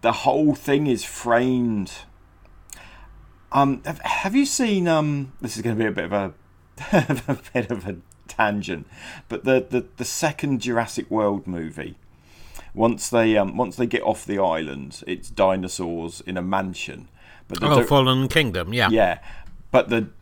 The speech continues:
Speaker 1: director clearly is really being influenced by horror movies and things like that, and, and there's a really interesting film inside Fallen Kingdom that isn't quite executed.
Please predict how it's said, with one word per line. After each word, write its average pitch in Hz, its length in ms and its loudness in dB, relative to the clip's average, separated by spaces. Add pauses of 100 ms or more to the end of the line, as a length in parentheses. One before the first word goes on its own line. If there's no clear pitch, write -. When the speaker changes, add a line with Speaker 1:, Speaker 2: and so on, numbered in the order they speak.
(140)
Speaker 1:
director 131 560 8
clearly 120 560 4
is 92 140 -2
really 107 340 6
being 101 380 0
influenced 98 580 -4
by 92 160 4
horror 98 320 0
movies 78 460 -6
and 85 100 -10
things 92 300 -4
like 92 180 -4
that, 107 240 -2
and, 98 220 -4
and 98 360 -2 (340)
there's 113 160 0
a 117 80 2
really 127 460 8
interesting 104 500 0
film 92 360 0
inside 82 400 -6
Fallen 85 360 -2
Kingdom 87 420 -6
that 87 140 -4
isn't 98 260 -2
quite 95 500 2 (1160)
executed. 117 840 -2